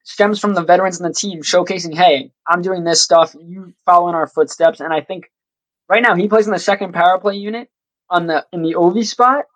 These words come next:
He makes the second power play unit lethal. A pa-, Islanders power play that has been dominant recently after their break in play, after, um, Sabres games were postponed. Islanders power plays look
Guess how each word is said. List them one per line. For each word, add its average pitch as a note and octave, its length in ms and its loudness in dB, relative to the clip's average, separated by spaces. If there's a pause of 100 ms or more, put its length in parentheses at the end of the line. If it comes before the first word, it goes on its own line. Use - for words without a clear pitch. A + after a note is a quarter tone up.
(340)
He A#3+ 100 -10
makes B3+ 160 -4
the G3+ 140 -10
second A3 240 0
power E3+ 320 4
play D#3 140 2
unit D3+ 260 -6
lethal. D3+ 340 0
A D3 60 0
pa-, - 280 -8
Islanders G3 380 4
power F3+ 320 4
play D#3+ 140 2
that D#3 100 -4
has D3 140 -8
been D#3 240 -4 (560)
dominant F#3 560 2
recently D#3 500 -10
after F#3+ 300 0
their G3+ 160 2
break E3 500 -6
in E3+ 160 -16
play, D3 360 0
after, D#3 440 -2
um, C#3 320 -4 (400)
Sabres E3+ 500 -4
games D#3 300 -6
were D3+ 80 -4
postponed. D3+ 560 -2 (400)
Islanders G#3 300 2
power F3 240 4
plays D3+ 280 -6
look D3 160 -2